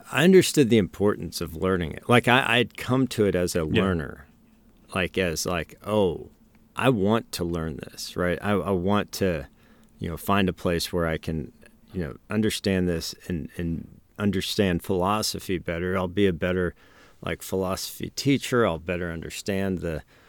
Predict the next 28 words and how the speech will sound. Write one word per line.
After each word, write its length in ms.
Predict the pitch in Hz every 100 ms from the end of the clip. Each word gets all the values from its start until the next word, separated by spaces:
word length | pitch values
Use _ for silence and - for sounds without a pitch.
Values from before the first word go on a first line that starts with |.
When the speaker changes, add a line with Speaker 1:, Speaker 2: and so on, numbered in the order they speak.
| - - -
Speaker 1:
you 160 | 90
know, 80 | 85
the 120 | 80
nuances 840 | 90 101 110 104 98 - 110 95 95
of, 240 | 80 78
of 260 | - 78 71 - -
a 80 | 85
lot 260 | 85 92
of 60 | 85
these 160 | - 82
Speaker 2:
Right. 100 | 95
Speaker 1:
texts 480 | 107 104 - -
where 100 | 95
you're 160 | 82 85
always 340 | 90 90 78 95
reading 240 | 90 76
translator 680 | - 104 107 98 101 95 95
notes. 440 | 95 95 - - 85
And 120 | 73 - - - - _ _ _
so 240 | - 123
it's 400 | 131 123 117 -
just 340 | 135 127 - -
became 320 | 147 165 151
very 280 | 104 104 87
Speaker 2:
Right. 120 | 69
Speaker 1:
appealing 500 | 92 87 92 67 -
to 140 | - -
me. 140 | -